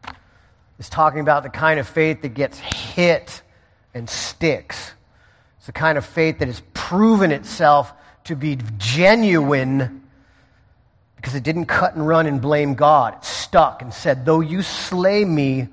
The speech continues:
still I will worship you." If you have that kind of faith,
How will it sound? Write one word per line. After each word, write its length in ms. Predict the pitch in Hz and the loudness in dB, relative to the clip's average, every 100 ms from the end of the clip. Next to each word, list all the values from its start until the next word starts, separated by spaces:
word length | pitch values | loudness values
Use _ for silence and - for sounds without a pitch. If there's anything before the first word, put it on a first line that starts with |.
| - _ - | -14 _ -16
still 640 | - - - 185 196 196 | -12 -10 -2 2 2 2
I 180 | 147 156 | 0 -2
will 180 | 143 131 | -4 -6
worship 540 | 117 131 143 - 123 - | -6 -4 -4 -6 -12 -12
you." 340 | 117 120 98 - _ _ _ _ _ _ _ _ _ - | -8 -8 -8 -16 _ _ _ _ _ _ _ _ _ -20
If 140 | - | -14
you 60 | 143 | -8
have 300 | 131 180 175 | -6 -6 -4
that 200 | 170 - | -4 -4
kind 240 | - 143 | -6 -6
of 60 | 113 | -8
faith, 340 | - 160 131 | -8 -6 -6